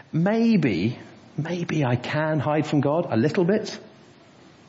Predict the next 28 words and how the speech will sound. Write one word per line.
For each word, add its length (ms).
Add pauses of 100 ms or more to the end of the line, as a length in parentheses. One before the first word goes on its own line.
(1200)
And 180
then 480
reality 380
kicks 300
in 100
in 120
verse 220
twelve. 260
He 80
goes, 220
"Even 360
the 100
darkness 720
will 220
not 360
be 120
dark 480
to 140
you. 340 (1300)
The 100
night 380
will 100
shine 500
like 200
the 100
day, 360
for 220
darkness 800